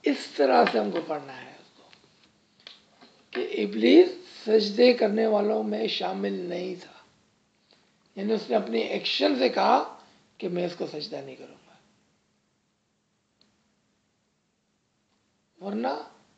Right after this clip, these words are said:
तो वो भी तो इमाम के साथ ही था। ऐसा नहीं था इब्लीस कोई बाहर से आया था, कहीं से कोई stranger था।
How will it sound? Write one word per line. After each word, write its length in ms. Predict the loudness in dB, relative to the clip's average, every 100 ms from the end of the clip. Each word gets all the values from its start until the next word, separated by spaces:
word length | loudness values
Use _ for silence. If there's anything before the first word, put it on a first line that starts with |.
| _ -6
तो 120 | -2
वो 180 | 4 8
भी 120 | 10
तो 100 | 10
इमाम 360 | 8 8 4 6
के 160 | 4 4 0 -14
साथ 280 | 0 2 4
ही 100 | 2
था। 400 | 0 -4 -4 -8 _ _ _ _ _ _ _ _ _ _ _
ऐसा 160 | -12 -6
नहीं 140 | 4
था 100 | 8
इब्लीस 320 | 8 8 4 6
कोई 160 | 4 6
बाहर 300 | 4 6 4
से 140 | 4
आया 220 | 2 2
था, 80 | -2
कहीं 220 | -8 -10
से 160 | -12 -20 -20 _ _ -20 -20 _ _ _ _ _ _ _
कोई 120 | -2 -2
stranger 520 | 0 2 4 4 0
था। 240 | -6 -14